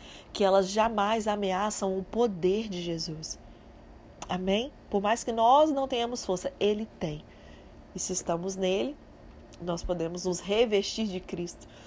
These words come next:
né, em meio às tempestades da nossa vida. Em quarto lugar, a gente vê que as tempestades, elas são sempre pedagógicas. Ô, irmão, aí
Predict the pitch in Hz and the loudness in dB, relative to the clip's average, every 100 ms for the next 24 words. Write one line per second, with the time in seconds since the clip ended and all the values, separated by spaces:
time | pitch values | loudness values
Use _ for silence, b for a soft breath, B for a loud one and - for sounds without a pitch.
0 | B - 185 220 214 190 185 180 175 185 | B -2 0 0 -4 -4 0 0 0 -4
1 | 190 180 175 185 175 175 - 202 170 156 | -4 0 0 0 -2 -4 -6 -6 -6 -8
2 | - B B B B 190 208 202 220 208 | -12 B B B B 2 4 4 4 0
3 | 180 208 269 247 - - - - - - | 2 4 4 2 -4 -18 -20 -20 -20 -20
4 | - - 160 180 196 214 226 233 226 214 | -20 -12 -8 -6 -4 -2 0 0 -2 -2
5 | 196 - 220 208 202 208 - 233 330 330 | -2 -2 -2 2 2 2 -2 -4 -6 -4
6 | 311 226 214 190 170 160 156 156 170 - | -4 -2 0 0 0 -2 -4 -10 -12 -14
7 | - B B B B B B 240 269 240 | -14 B B B B B B 6 6 4
8 | 220 226 - - 247 | 2 0 0 -2 -2